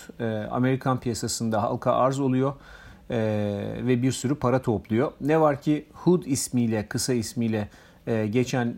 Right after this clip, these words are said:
e, hisse işlemin ilk gününde kırk dolar yirmi beş sente kadar yükseldikten sonra, e,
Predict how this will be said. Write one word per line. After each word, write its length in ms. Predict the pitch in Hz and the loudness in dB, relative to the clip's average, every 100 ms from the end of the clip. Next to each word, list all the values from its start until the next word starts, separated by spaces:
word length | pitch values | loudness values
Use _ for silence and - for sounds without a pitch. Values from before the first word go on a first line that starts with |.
| - | -8
e, 920 | 120 110 104 104 107 113 - - 107 120 | -6 -4 -4 -6 -6 -10 -10 -10 -6 -4
hisse 460 | 135 - 147 185 - - - _ - - - - - - | -4 -2 -2 -2 -8 -20 -20 _ -20 -20 -20 -20 -20 -2
işlemin 420 | 143 - 165 165 | -2 2 2 2
ilk 280 | 165 160 - | 0 -2 0
gününde 360 | 143 139 139 | 0 2 0
kırk 260 | - 151 - | 0 -4 0
dolar 220 | 143 139 | 2 4
yirmi 260 | 131 127 131 | 4 2 0
beş 160 | 139 | 0
sente 340 | - 127 113 110 | 0 -4 -2 -4
kadar 280 | 113 104 101 | -2 0 0
yükseldikten 840 | 110 123 - 131 127 - 131 120 | 0 -2 0 2 0 -2 -4 -4
sonra, 480 | - 113 107 139 160 - - - - | -4 -2 0 0 0 -10 -20 -20 -8
e, 640 | 117 110 107 107 107 104 | -2 0 0 -2 -2 -4